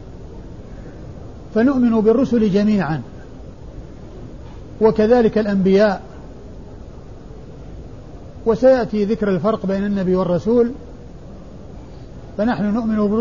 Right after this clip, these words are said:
بالرسل والأنبياء الذين سموا لنا في الكتاب والذين لم يسموا لنا، الذين جاء ذكرهم وقصهم في الكتاب العزيز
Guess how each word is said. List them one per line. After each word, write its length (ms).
بالرسل 420
والأنبياء 640
الذين 400
سموا 400
لنا 260
في 80
الكتاب 500
والذين 480
لم 240
يسموا 420
لنا، 240
الذين 420
جاء 220
ذكرهم 540
وقصهم 680
في 100
الكتاب 520
العزيز 580